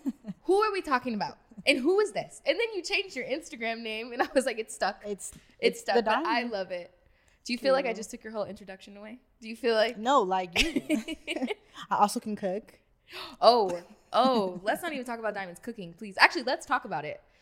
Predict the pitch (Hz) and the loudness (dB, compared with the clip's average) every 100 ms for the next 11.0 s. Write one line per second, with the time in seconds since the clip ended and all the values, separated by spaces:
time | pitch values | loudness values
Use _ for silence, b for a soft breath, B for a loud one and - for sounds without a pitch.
0 | b b _ _ _ 196 185 233 247 370 | b b _ _ _ -18 0 6 8 6
1 | 415 440 453 285 254 254 240 254 262 208 | 0 -6 -6 -6 -4 -6 -6 -8 -6 -2
2 | 202 233 285 330 370 _ _ _ _ _ | 0 0 -2 -6 -10 _ _ _ _ _
3 | - 220 220 233 233 220 185 - 202 180 | -6 -6 -4 -6 -6 -6 -8 -10 -14 -14
4 | 165 165 - - _ _ _ _ _ 208 | -16 -18 -20 -20 _ _ _ _ _ 4
5 | 233 226 - - 208 208 233 208 247 240 | 8 8 4 -10 -2 2 2 4 4 4
6 | - _ 190 214 202 214 214 220 165 - | -2 _ -6 -4 -2 -4 -4 -12 -10 -12
7 | - 202 330 466 339 165 151 196 202 359 | -14 -2 2 2 0 -8 -10 -10 -2 2
8 | 466 277 277 196 160 - 226 285 151 78 | 0 -2 -10 -10 -12 -14 -10 -10 -10 -12
9 | 175 156 - - - - 403 - - - | -4 0 0 2 2 2 0 -2 -6 -10
10 | - - 605 554 508 - - 269 262 262 | -14 -12 -12 -12 -14 -10 8 10 10 0